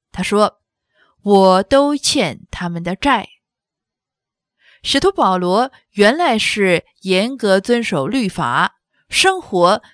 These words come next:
和行为都是非常谨慎的人，应该没有欠过谁的债。可是他怎么用欠债的比方形容自己欠了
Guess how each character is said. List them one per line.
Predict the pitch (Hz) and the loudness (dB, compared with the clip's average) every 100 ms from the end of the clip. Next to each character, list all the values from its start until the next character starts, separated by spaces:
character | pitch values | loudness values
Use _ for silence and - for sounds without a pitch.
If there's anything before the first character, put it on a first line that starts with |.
| _ | _
和 | - 190 | -6 -4
行 | 202 - 180 | -4 -6 -8
为 | 165 156 165 - _ | -8 -8 -10 -12 _
都 | 180 | -8
是 | 175 - 160 | -6 -8 -10
非 | - 339 359 | -4 -2 -2
常 | - 196 151 185 185 | -4 -8 -8 -12 -16
谨 | - 202 156 151 | -10 -4 -4 -2
慎 | 269 247 | -2 -2
的 | 175 | -4
人， | 131 131 - _ _ _ _ _ _ _ _ _ - | -10 -14 -16 _ _ _ _ _ _ _ _ _ -8
应 | 285 | -6
该 | 277 285 302 - _ | -2 -2 -2 -10 _
没 | - 208 | -6 -4
有 | 262 185 | -2 -4
欠 | - 208 | -4 -6
过 | 175 165 - - | -2 -4 -4 -6
谁 | - 143 | -6 -4
的 | 196 | -6
债。 | 240 262 - _ _ _ _ _ | -2 -2 -4 _ _ _ _ _
可 | - | -6
是 | 247 320 269 - - | -4 -2 -4 -6 -16
他 | - 403 | -6 -4
怎 | 262 | -2
么 | 214 | -2
用 | 226 233 226 | -2 -4 -4
欠 | - 403 277 | -6 -6 -6
债 | 247 208 | -4 -4
的 | 190 175 | -2 -4
比 | - 175 147 127 | -6 -10 -10 -6
方 | 226 240 254 - - - | 0 0 -2 -12 -20 -8
形 | - 233 | 0 0
容 | 240 247 | 0 -2
自 | 311 | -4
己 | 220 180 156 - | -4 -6 -8 -10
欠 | - - 320 247 | -10 -4 -2 2
了 | 208 | 0